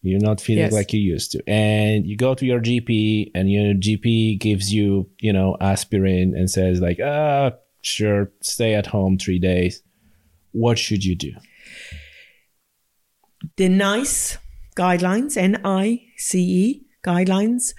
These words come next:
Speaker 2: that came out from the U K. Um, al-, we have also, our H S E, infectious, infectious disease section, has changed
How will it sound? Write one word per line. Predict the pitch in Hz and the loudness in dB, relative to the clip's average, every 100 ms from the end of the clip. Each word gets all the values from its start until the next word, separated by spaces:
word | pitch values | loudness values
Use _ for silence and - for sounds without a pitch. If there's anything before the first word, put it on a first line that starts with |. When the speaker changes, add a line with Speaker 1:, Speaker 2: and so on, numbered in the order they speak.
| - - | -6 -2
Speaker 2:
that | 170 | -2
came | - 196 185 | 0 0 2
out | 180 202 | 0 -4
from | - - 185 | -8 -2 2
the | 180 | 2
U | 180 190 | 2 0
K. | - 170 170 175 - - - - - - | -2 0 0 -2 -6 -18 -18 -20 -18 -6
Um, | 165 165 165 170 170 180 - - | -2 2 2 2 2 0 -4 -4
al-, | - 196 180 | 0 0 2
we | 185 | 2
have | 180 | 2
also, | 196 190 214 226 - 214 185 185 196 - | -2 0 2 0 -2 -2 0 0 -2 -4
our | 190 180 | -2 0
H | 170 175 175 | 2 0 0
S | 175 165 - | -2 -2 0
E, | 196 202 196 202 | 0 0 -2 -4
infectious, | 175 160 180 - 175 - | -2 0 0 -2 -4 -2
infectious | 180 175 180 175 180 175 | 0 0 0 -2 -2 -2
disease | 175 190 190 | 0 2 2
section, | 214 202 - 226 - - - - | 0 -4 -2 -2 -2 -10 -14 -8
has | 208 208 202 - | -2 0 -2 -4
changed | - 208 185 180 180 190 190 190 | -2 0 2 2 2 2 0 -8